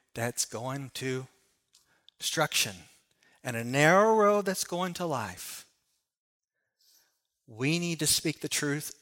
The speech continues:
of the gospel, the truth of Jesus to those who don't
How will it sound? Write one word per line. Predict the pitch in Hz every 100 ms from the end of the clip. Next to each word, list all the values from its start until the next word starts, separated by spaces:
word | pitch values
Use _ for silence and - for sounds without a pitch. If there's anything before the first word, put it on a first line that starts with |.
| _
of | -
the | 110
gospel, | - 120 120 - - 90 - _ _ _
the | -
truth | - 156 156 151 - -
of | 127
Jesus | 135 123 123 120 - - - _ _ _
to | -
those | 127 120 123 123 - -
who | 135
don't | 127 110 110